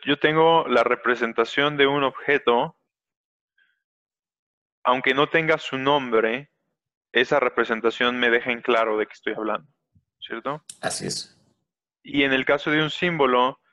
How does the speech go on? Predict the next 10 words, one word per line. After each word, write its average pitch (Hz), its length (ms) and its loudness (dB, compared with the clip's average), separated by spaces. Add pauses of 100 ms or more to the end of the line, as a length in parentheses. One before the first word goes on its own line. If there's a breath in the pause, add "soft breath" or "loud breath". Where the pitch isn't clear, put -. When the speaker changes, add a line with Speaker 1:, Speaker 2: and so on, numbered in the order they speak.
(320)
Speaker 1:
si - 200 -12
yo 139 120 2
no 156 120 2
tengo 156 260 2
el 151 100 -2
contexto 127 760 -2
y 123 100 -6
no 123 120 -4
tengo 135 480 0
una, 123 720 -2